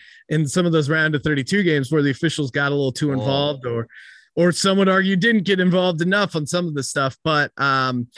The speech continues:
Speaker 1: and hopefully it's not a, a big storyline, but I do think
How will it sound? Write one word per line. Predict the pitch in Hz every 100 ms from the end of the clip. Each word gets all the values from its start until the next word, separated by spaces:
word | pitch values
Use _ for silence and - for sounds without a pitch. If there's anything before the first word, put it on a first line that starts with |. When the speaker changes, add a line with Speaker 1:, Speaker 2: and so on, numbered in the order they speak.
| - - _ -
Speaker 1:
and | 165
hopefully | 175 208 196 175 160
it's | 165 156 -
not | 143 151 151 160 - -
a, | 147 139 135 135
a |
big | 131 143 139
storyline, | - - 196 220 165 123 104 98 -
but | 165
I | 165
do | 165 208
think | - 208 202 160 -